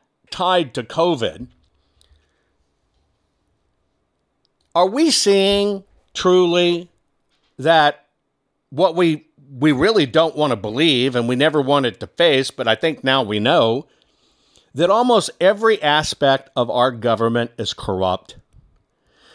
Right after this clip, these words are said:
has just been corrupted? This is the system, the system that won't let teachers get fired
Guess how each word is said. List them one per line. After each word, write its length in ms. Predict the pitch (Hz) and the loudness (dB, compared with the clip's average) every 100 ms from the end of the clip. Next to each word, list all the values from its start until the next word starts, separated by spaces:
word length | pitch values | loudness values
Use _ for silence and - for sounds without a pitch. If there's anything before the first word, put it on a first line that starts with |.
| _ - | _ 2
has 280 | 170 156 | 2 2
just 400 | 113 175 - - | -2 0 0 0
been 240 | 139 170 170 | 0 0 -2
corrupted? 800 | - 139 131 135 147 143 147 160 _ | 0 2 2 2 0 0 -2 -10 _
This 240 | - 208 247 | -2 -2 0
is 220 | 226 139 | -4 -2
the 120 | 139 | -4
system, 800 | - - 220 208 - 104 87 127 _ _ _ _ _ _ _ _ _ _ _ _ _ _ _ | -4 -2 -2 -2 -4 -6 -6 -14 _ _ _ _ _ _ _ _ _ _ _ _ _ _ _
the 140 | 120 135 | -4 -4
system 760 | - 233 - - 117 98 123 _ _ _ _ _ _ _ _ _ - | 0 0 0 0 -2 -2 -8 _ _ _ _ _ _ _ _ _ -4
that 360 | 143 156 147 | 0 2 0
won't 200 | 143 196 | 0 0
let 240 | 185 180 - | 0 -2 -2
teachers 460 | 202 208 196 143 | -4 0 0 0
get 220 | 120 151 - | -2 -4 -2
fired 640 | 180 165 120 98 127 | 0 2 0 0 -4